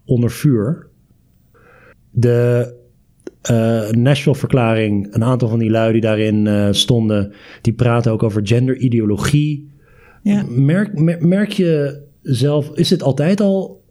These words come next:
Speaker 1: het geval geweest, omdat je eenmaal met dit onderwerp buiten die extreem dominante norm treedt en daarmee dus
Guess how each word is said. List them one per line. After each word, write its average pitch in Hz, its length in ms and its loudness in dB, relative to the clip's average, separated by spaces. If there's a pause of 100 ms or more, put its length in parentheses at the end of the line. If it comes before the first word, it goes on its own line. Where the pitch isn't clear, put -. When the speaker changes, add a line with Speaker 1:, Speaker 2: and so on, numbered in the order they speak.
Speaker 1:
het 151 180 -2
geval 151 300 2
geweest, 151 400 2
omdat 135 340 0
je 143 80 -2
eenmaal 127 600 0
met 123 220 2
dit 123 120 -4
onderwerp 120 480 0
buiten 123 340 2
die 120 340 0 (280)
extreem 147 800 0
dominante 120 540 2
norm 123 500 0
treedt 117 360 0
en 117 80 2
daarmee 120 280 2
dus - 460 -2